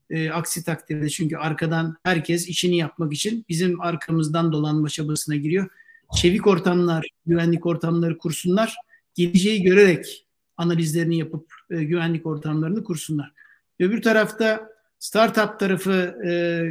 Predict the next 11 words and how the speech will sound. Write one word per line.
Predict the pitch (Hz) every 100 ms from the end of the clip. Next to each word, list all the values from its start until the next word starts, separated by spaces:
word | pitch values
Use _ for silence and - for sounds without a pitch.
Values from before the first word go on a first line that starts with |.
| 160
genç | 180 196 185
kardeşlerimin | 185 175 175 165 175 175 170
kuracağı | 170 170 165 170
girişimler. | 160 160 - 170 185 196
Evet, | 180 190 202
lütfen | 190 196 185
emekleri | 175 180 185 185
bu | 180
kadar | 185 175 170
kıymetli | - 175 170 175
olmasın. | 180 180 170 175 170